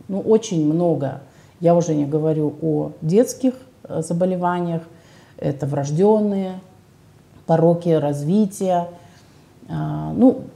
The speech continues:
в общем, а, воз выделяет двадцать групп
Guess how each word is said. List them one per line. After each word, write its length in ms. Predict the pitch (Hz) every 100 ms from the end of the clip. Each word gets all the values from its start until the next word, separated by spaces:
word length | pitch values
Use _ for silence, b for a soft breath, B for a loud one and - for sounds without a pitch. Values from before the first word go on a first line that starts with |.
| - - -
в 120 | 202 202
общем, 460 | 220 - 202 185 -
а, 800 | - 165 165 160 160 160 156 156 - - _ -
воз 420 | 170 214 294 294
выделяет 680 | 170 160 165 185 240 233 - -
двадцать 600 | 147 147 180 226 - 196 -
групп 500 | 160 147 180 214 -